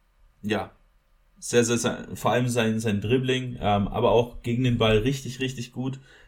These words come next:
durchsetzungsstark, ähm, und vor allem im Tempo und technisch, ähm, ja, exzellent. Defensiv vielleicht noch Issa Kabore zu nennen,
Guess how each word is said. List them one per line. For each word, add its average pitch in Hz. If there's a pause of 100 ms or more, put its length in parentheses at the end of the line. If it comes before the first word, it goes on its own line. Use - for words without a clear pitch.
(120)
durchsetzungsstark, 123 (260)
ähm, 98
und -
vor -
allem 98
im 95
Tempo 107
und 95
technisch, 101 (500)
ähm, 92
ja, 92
exzellent. 110 (960)
Defensiv 127
vielleicht 120
noch 113
Issa 110
Kabore 107
zu 135
nennen, 127